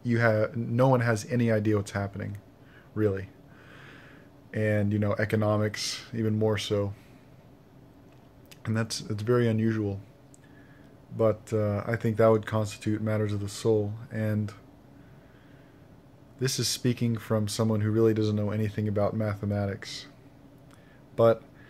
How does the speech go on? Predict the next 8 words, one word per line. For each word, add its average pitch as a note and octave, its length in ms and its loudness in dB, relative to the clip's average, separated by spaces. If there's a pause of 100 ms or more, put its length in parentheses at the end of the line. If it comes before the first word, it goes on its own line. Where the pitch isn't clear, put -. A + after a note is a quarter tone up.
(560)
I've A#2+ 140 0
always E3+ 240 4
had C#3+ 180 2
the A#2+ 120 0
impression A2 560 0
that G2+ 120 0
mathematics, A2 1000 -2 (320)
really, A2 600 2